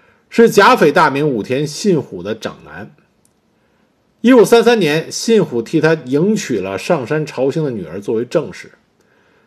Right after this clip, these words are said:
那么这位夫人呢，于次年怀孕，并且难产而死。我们注意，一五三三年武田信玄多大呢？他才有十二岁啊。这个时候，他第一个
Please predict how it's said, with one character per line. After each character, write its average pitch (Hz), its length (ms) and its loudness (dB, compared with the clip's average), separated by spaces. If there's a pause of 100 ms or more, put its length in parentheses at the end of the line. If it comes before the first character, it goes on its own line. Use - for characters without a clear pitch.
(140)
那 208 100 2
么 220 100 6
这 262 260 4
位 196 360 4
夫 226 220 4
人 156 180 4
呢， 135 220 -4 (340)
于 170 160 0
次 202 380 2
年 127 200 -2
怀 101 240 -8
孕， 139 240 -4 (480)
并 196 200 0
且 120 160 -4
难 101 260 -6
产 87 180 -12
而 110 140 -10
死。 - 200 -20 (640)
我 135 100 -6
们 147 80 -4
注 233 160 2
意， 196 160 6
一 165 160 -2
五 185 160 4
三 190 220 0
三 190 160 0
年 151 180 -2
武 113 100 -4
田 131 160 -4
信 147 200 -8
玄 131 180 -6
多 110 180 -6
大 151 260 -2
呢？ 107 160 -14 (1800)
他 226 160 2
才 208 100 6
有 190 140 4
十 - 160 -2
二 196 180 2
岁 - 200 -16 (340)
啊。 - 180 -20 (460)
这 262 160 6
个 185 80 6
时 151 80 4
候， 156 80 4
他 170 160 0
第 214 320 0
一 226 60 0
个 180 260 2